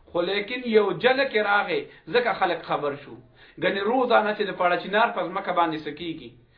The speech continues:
ګنې روزانه چې په کراچۍ کې څه کیږي، هغه د خلکو د سترګو نه باقاعده په یو منصوبې سره هغه څیزونه پټ کړي شوي دي، هغه په یو سازش سره د خلکو د سترګو نه پټ کړي شوي دي. په پاکستان کې بذات خود د ش-،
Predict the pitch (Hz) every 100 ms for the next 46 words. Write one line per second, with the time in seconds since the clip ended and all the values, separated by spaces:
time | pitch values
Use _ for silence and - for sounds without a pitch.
0 | - - 160 202 214 247 233 226 220 214
1 | 196 185 180 180 254 262 214 190 170 202
2 | 165 139 117 - _ - - - 170 156
3 | 226 208 220 226 - - - 196 214 208
4 | 170 165 - 226 208 196 165 156 156 156
5 | 170 165 269 233 202 175 160 160 160 170
6 | 262 208 175 180 175 160 170 170 156 -
7 | 147 135 135 170 208 220 220 - _ -
8 | - - 185 247 220 190 165 165 151 208
9 | 262 - 185 175 160 180 175 156 147 -
10 | 170 175 151 139 139 143 131 147 131 110
11 | 107 - _ _ - - - - - 190
12 | 190 196 - 240 262 262 262 269 - -
13 | - 143 160 165 190 214 214 - 277 208
14 | 185 196 -